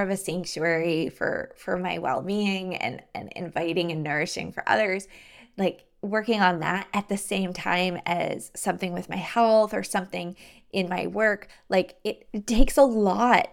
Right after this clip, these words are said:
of practice to be able to hold space for moving forward in multiple places at the same time. Um, but I'm really sitting with this question of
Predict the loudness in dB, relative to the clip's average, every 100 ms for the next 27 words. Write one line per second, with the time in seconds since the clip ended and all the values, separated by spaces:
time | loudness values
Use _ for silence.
0 | -6 -8 -6 -10 -6 -6 -6 -8 -12 -4
1 | 0 4 4 4 0 -4 -4 -4 -4 -2
2 | 0 0 0 0 2 2 0 -2 0 2
3 | 2 0 0 0 0 -4 -4 -4 -6 -6
4 | -6 -6 -8 -10 -10 -8 -8 -8 -4 -4
5 | -2 -4 -6 -16 -20 -20 -20 -10 0 2
6 | 4 0 -6 _ _ _ _ _ _ _
7 | -2 4 6 6 4 2 2 2 0 2
8 | 2 0 -4 -6 -4 -4 -2 -4 -4